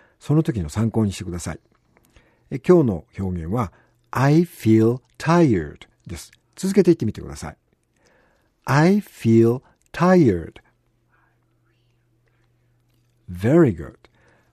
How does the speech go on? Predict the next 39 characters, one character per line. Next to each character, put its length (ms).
I、 540
私 440
は、 240
feel、 600
感 220
じ 140
て 80
い 60
ま 160
す。 140
Tired 680
は 180
疲 280
れ 80
て 120
い 40
る。 120
つ 100
ま 120
り、 220
体 340
が 120
だ 140
る 80
く 60
て 120
疲 260
れ 100
て 140
い 40
る 80
よ 80
う 40
に 120
感 220
じ 120
て 80
い 60
る 140